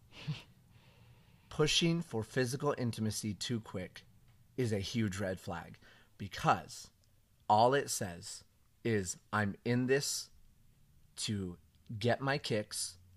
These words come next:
to have a little bit of fun, to use you for my desires, and I'm not really interested in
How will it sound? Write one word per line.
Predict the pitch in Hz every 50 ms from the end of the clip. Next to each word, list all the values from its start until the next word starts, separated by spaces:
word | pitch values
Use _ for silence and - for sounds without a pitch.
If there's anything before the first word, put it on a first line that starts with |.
| - - - - -
to | - -
have | 98 85 - 110 110 113
a | 127
little | 127 123 127 131 135
bit | 131 143 143
of | 143
fun, | - - 123 107 104 104 104 104 - - - -
to | - - 110 107
use | 104 110 120 151 196 220 226 175 120 113
you | 110 104 98 104
for | - - 110 107 104
my | 110 110 110 120 131
desires, | 135 165 151 139 117 98 98 90 90 98 110 - - - - - - - - - - - - - - - - - - - - - - - -
and | 117 113 107
I'm | 107 117
not | 123 135 - 127
really | 123 120 117 117 95
interested | 110 107 - - 107 - - - 107 92 104
in | 98 95 95 95